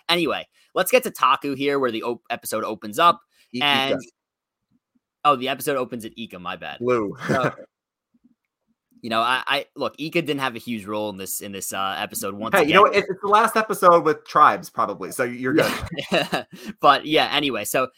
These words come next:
Speaker 1: episode opens at Ika, where you have Swati, who is just voted out. Um, and then you have Roxroy, who's complaining, "Oh, like, I, I must not have a good social game." And that, you know, it was so funny, this whole, this whole thing, because all, like,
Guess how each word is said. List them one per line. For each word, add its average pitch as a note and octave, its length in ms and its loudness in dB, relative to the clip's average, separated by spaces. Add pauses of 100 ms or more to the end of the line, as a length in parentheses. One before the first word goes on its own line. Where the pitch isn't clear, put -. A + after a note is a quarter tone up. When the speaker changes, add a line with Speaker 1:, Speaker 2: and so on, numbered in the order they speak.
(100)
Speaker 1:
episode F3+ 380 0
opens C#3+ 440 -2
at - 160 -6
Ika, C#3+ 440 -2 (180)
where B2 140 0
you A#2 80 -2
have G#2+ 100 -6
Swati, C3 540 -4
who B2+ 100 -6
is G#2 100 -6
just B2+ 320 -4
voted A#2+ 360 0
out. A#2+ 320 -2 (400)
Um, A#2 320 4
and C3 100 -6
then D3+ 80 -4
you D3+ 80 0
have B2+ 120 -2
Roxroy, B2+ 440 -2
who's A#2+ 160 -6
complaining, A#2+ 500 -10
"Oh, G#2 360 -4
like, F2 220 -12
I, F#2 100 -8 (160)
I F#2 80 -8
must G#2+ 240 -8
not A#2 240 -4
have A#2+ 140 -8
a A#2+ 40 -12
good C3 140 -8
social D#3 360 -2
game." A2+ 300 -6
And B2 160 -14
that, A3+ 240 -2
you F3 140 -2
know, D3 180 2 (260)
it E3 60 -2
was E3+ 160 0
so A#3 140 6
funny, C#3 420 -4
this B2 140 -12
whole, B2+ 240 -4
this A#2 160 -12
whole A#2+ 180 -6
thing, G2 320 -12
because G#2 520 -10 (1120)
all, D3 520 0
like, A#2 340 -2